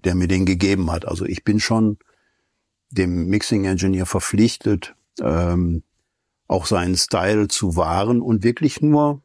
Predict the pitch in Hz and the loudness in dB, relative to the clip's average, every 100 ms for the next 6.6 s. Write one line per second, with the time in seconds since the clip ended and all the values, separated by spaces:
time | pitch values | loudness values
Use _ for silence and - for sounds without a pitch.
0 | _ _ 98 95 98 123 139 127 139 - | _ _ -6 0 2 2 2 2 2 2
1 | 123 120 127 135 139 113 117 117 - - | 4 4 2 2 0 2 2 2 0 0
2 | 117 - - _ _ _ _ _ _ _ | 0 -2 -20 _ _ _ _ _ _ _
3 | - 113 110 117 117 104 104 104 104 101 | 0 2 2 2 2 2 2 2 2 2
4 | 95 _ _ _ _ _ _ _ _ - | -2 _ _ _ _ _ _ _ _ -8
5 | - 107 - 104 110 - 107 - 95 92 | -2 -2 0 2 2 2 0 0 0 2
6 | 101 120 107 107 101 - | 0 0 2 2 0 -2